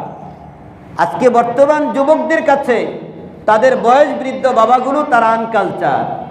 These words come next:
তারা অসামাজিক, তারা অশিক্ষিত, তারা বর্তমান সমাজের হালচাল তারা নাকি বুঝে না। আমি যুবক, আঠারো বছর, সতেরো বছর বয়সে আমি অনেক কিছু বুঝে ফেলেছি।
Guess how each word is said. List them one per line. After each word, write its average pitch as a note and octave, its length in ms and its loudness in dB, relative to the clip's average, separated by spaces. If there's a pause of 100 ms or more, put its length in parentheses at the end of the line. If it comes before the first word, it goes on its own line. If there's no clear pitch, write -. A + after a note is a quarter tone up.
(500)
তারা A#3+ 180 6
অসামাজিক, D#4+ 880 -2 (540)
তারা B3+ 160 4
অশিক্ষিত, C4+ 760 0 (720)
তারা B3 200 4
বর্তমান D4+ 640 -2 (100)
সমাজের C#4+ 400 2
হালচাল B3+ 580 2
তারা A#3+ 200 2
নাকি B3 260 -4
বুঝে A3 340 -2
না। G#3 140 2 (380)
আমি A#3+ 300 0
যুবক, C4 360 2 (180)
আঠারো C4+ 340 4
বছর, C#4 320 2 (100)
সতেরো D4 320 2
বছর C4+ 320 0
বয়সে G#3+ 680 -2
আমি C#4+ 160 0
অনেক C#4+ 340 -2
কিছু C4+ 220 0
বুঝে G#3+ 280 0
ফেলেছি। D#3 380 -4